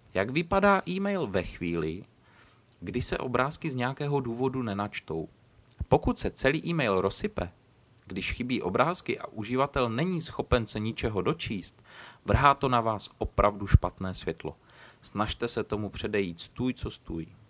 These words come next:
Tak, vážení posluchači, já myslím, že by to mohlo na úvod do e-mail marketingu stačit. Ale ještě před koncem pro vás mám tři doporučení,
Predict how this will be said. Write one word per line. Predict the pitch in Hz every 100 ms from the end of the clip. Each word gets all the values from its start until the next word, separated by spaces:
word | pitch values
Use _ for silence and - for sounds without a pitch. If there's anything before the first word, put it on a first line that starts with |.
| - _ _ _ - - _ _ _ _ _ - -
Tak, | 175 120
vážení | 101 90 95 90 85
posluchači, | - - - - - - - _ - - - -
já | 92 117
myslím, | 214 196 - 85 - -
že | -
by | 92 117
to | 175
mohlo | 190 180 180
na | 170
úvod | 151 147
do | 147 -
e-mail | 117 120 135
marketingu | 113 - - 135 135 151
stačit. | - 87 - - _ - - - _ _ _ -
Ale | 98 95 90 78 76 82 - -
ještě | 90 101 - 202
před | 202 -
koncem | - 95 - 82 80 107 - - -
pro | 107 104
vás | 127 139
mám | 160 143 107
tři | - 131
doporučení, | 117 - 92 85 - 87 85